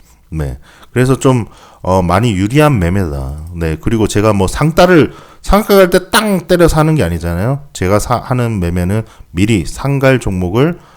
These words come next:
어, 특정한 조건에 미리, 어, 비록 장중에는 높은 가격이지만, 네. 상을 간다라는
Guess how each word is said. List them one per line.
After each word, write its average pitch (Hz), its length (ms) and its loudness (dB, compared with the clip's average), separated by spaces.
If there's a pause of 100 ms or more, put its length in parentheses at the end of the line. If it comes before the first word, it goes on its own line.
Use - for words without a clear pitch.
(240)
어, 73 280 -8
특정한 139 540 -2
조건에 85 680 -2 (580)
미리, 120 480 -2 (800)
어, 71 300 -10 (1080)
비록 160 360 4
장중에는 117 760 -2
높은 139 380 -2
가격이지만, 78 800 -8 (340)
네. 73 240 -8 (580)
상을 170 440 2
간다라는 92 760 -2